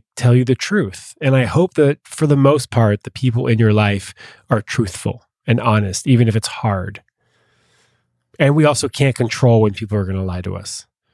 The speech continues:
Hopefully we eventually find out and we start to phase those kinds of people out of our life.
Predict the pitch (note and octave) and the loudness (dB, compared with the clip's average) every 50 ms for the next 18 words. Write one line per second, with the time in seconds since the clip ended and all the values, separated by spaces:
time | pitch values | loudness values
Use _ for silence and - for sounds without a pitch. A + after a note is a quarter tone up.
0 | _ _ - C3+ C3+ B2 - C#3+ C3 B2+ A#2+ A#2+ A2+ G#2 A2 A2+ G#2 - B2 A2 | _ _ 0 0 0 0 2 2 2 4 4 4 2 2 2 0 0 0 -2 -4
1 | G2+ - - A2+ G#2 G#2 G2 G2+ G2+ A2 B2+ D3 - - _ _ _ _ _ _ | -2 -2 -2 0 0 0 0 0 0 0 0 -2 -4 -8 _ _ _ _ _ _
2 | _ _ _ _ _ _ _ _ _ _ - C#3+ A2+ A2 G#2+ G#2 G#2 G#2+ - A#2+ | _ _ _ _ _ _ _ _ _ _ -2 0 0 2 2 0 -2 -2 -2 -2
3 | G#2+ - - C3 A2+ G#2 - G#2+ - - - - - B2+ A#2 A#2 A#2 A2+ A2 G2+ | -2 -2 0 -2 -2 0 -2 -4 -6 -6 -4 0 2 2 4 4 4 4 2 2
4 | F#2 - - - - G#2+ A#2 A2 G#2+ G#2+ G2+ - - - - - A#2+ A2+ A2 G2+ | 0 -4 -8 -10 -4 0 2 4 4 2 2 -2 -6 -10 -6 -2 0 0 0 0
5 | G2 G2+ G2+ - - - - A2 - G#2 G2 G2+ - A2+ G2+ G2+ G2 F#2+ F2+ F#2 | -2 -4 -8 -10 -12 -14 -12 -10 -8 -8 -8 -6 -4 -2 -2 -2 -2 -4 -4 -6
6 | F2+ F2+ F2+ F#2 F#2+ F#2+ F#2+ G2 - - - _ | -6 -6 -8 -8 -10 -10 -12 -14 -20 -20 -20 _